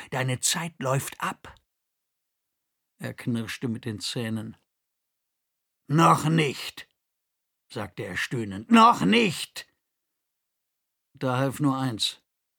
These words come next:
Seine Hände tasteten und suchten, durchforsteten jede Ritze, jede Ablage, bis er es endlich fand. Ein Medukästchen. Ein Blick hinein und Erleichterung. Das Sortiment war vollständig.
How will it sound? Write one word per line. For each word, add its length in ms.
Seine 240
Hände 340
tasteten 560
und 140
suchten, 600
durchforsteten 760
jede 360
Ritze, 320
jede 340
Ablage, 600
bis 260
er 160
es 240
endlich 460
fand. 540
Ein 160
Medukästchen. 960
Ein 120
Blick 200
hinein 440
und 480
Erleichterung. 800
Das 180
Sortiment 480
war 100
vollständig. 760